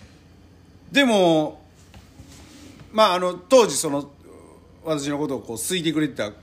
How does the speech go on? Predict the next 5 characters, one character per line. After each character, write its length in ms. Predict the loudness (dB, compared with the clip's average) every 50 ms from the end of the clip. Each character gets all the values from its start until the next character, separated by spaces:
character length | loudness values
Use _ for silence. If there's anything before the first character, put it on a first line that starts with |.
| -20 -20 -20 _ -20 -16 -14 -14 -14 -12 -6 -2 -2 -2 0 0 0 0 2 2
は、 320 | 2 2 2 0 -4 -6 -8 -8 -8 -10 -12 -12 -12 -12 -16
<laughs> 400 | -16 -16 -16 -14 -14 -14 -14 -10 -10
あ 120 | -8 -8
の、 300 | -6 -6 -4 -4 -4 -4
あ 680 | -6 -8 -8 -10 -10 -10 -10 -8 -12 -12 -12 -12 -20